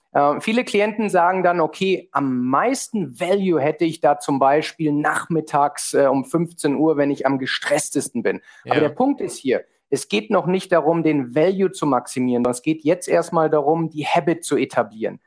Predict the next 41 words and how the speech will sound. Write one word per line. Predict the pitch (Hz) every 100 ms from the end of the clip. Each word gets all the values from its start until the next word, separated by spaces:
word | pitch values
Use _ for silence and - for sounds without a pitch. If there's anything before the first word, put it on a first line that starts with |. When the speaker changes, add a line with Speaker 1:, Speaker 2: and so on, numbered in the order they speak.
| _ _
Speaker 1:
die | 156
Gewohnheit. | 156 139 170 160 117 98 - _ _ _
Und | 131 123
da | 139 202
ist | 202
meine | 175 175 175
Empfehlung, | 170 180 180 175
es | 139 -
zu | -
einem | 104 127 127
Zeitpunkt | - 156 175 190 175
zu | 160
tun, | - 160 143
wo | 139
man | 143
die | 135
beste | - 151 -
Kontrolle | 151 139 120 127 117
hat. | 95 85 _ _ _
Das | -
ist | 156
für | -
die | 151
meisten | 135 135 143 143
Menschen | 139 139 131
morgens | 127 139 151 156 151 - -
nach | 123 -
dem | 123
Aufstehen | 120 143 - - 135 139
oder | 127 120
irgendwo, | 143 143 139 123
wo, | 135 131
wo | 123
noch | 127 123
nicht | 127 -
die |
ganze | 120 120 113 110
Welt | 113 117
an | 117
einem | 98 104
zieht. | - 107 -